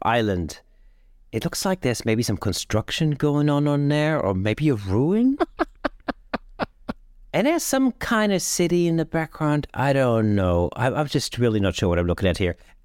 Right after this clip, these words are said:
And then gave it a really, a relatively low mark. And everyone in the room just went, l-, just turned around and looked at me and went, <laughs> you know, it was called The Rock. I mean,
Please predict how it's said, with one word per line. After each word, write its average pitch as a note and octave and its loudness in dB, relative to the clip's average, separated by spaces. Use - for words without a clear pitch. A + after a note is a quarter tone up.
And D3 2
then D#3 0
gave E3 2
it D3 2
a C3 2
really, C3+ 2
a B2+ 0
relatively C#3 0
low C3+ 2
mark. F#3+ 0
And D3 0
everyone B3 2
in F#3 2
the F3+ 0
room B2+ -2
just - -2
went, A2+ 0
l-, C#3+ 0
just C3 -4
turned D#3 0
around C#3 2
and A#2+ -2
looked - -2
at C#3 0
me G2+ 2
and F#2+ 2
went, F#2 -2
<laughs> - -18
you G3 2
know, E3 2
it C#3+ 2
was C#3 2
called A2+ 0
The A2+ 0
Rock. A2 -2
I A2+ 2
mean, G#2+ 2